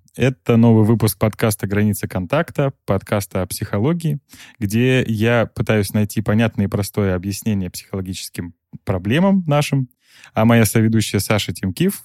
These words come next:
говорит мне, что это всё непросто, и это не так. Меня зовут Михаил Петров. Привет, Саша.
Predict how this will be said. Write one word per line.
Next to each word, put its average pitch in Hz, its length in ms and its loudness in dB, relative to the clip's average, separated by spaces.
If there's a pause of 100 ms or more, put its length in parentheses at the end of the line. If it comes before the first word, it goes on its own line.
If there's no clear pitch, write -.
(120)
говорит 104 400 -2
мне, 120 80 0
что 110 500 0 (480)
это 113 280 -2
всё 101 260 -2
непросто, 107 560 0
и 107 100 -2
это 104 220 -2
не 95 100 -4
так. - 280 -12 (260)
Меня 120 180 4
зовут 110 220 2
Михаил 104 260 2
Петров. 156 460 -2 (200)
Привет, 123 300 0
Саша. - 340 -6